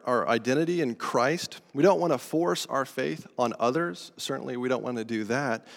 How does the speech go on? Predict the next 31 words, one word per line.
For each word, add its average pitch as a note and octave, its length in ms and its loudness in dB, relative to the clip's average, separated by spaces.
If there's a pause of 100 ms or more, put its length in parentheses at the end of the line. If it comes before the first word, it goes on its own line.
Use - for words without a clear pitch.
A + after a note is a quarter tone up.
(260)
but C3+ 120 -4
we D3+ 100 2
want F3 280 2
to E3 400 -2
share. - 460 -2 (640)
So C#3+ 520 4
maybe E3 340 4
when D3+ 180 2
someone E3 320 6
asks D3+ 560 6
you F#3 160 6
this D3 320 4
weekend C#3 460 2
or, B2 140 4 (160)
or C3+ 100 0
next C#3+ 240 4
week, C#3+ 160 0
"What E3+ 120 6
did G3 140 6
you G3+ 140 0
do G3 160 6
on C#3+ 140 6
the C3 100 2
weekend?" C3+ 520 2
do C3+ 60 -2
you C3+ 140 0
skirt E3+ 560 2
around D3+ 360 4
the C3 140 -2
issue E3+ 380 4
of, B2+ 100 4